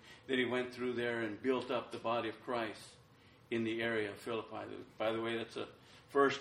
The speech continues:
European presence of the gospel. And Paul was able to get that gospel, not only from the continent of Asia,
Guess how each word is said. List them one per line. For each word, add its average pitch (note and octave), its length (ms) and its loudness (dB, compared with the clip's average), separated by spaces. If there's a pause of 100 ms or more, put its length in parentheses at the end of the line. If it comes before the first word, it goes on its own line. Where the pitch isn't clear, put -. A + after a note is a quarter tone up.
European C#3 640 6
presence A2+ 520 0
of A#2 140 -2
the A2+ 80 -4
gospel. A#2+ 480 -2 (640)
And - 160 -12
Paul A#2 240 4
was A2+ 160 -2
able G#2+ 160 0
to G#2+ 160 -8
get A#2 160 -4
that A2 220 -6
gospel, G#2 380 -4 (420)
not A2+ 200 2
only A#2+ 200 2
from A#2+ 180 -6
the G#2+ 80 -6
continent A2 460 -4
of G#2 120 -4
Asia, A2 300 -6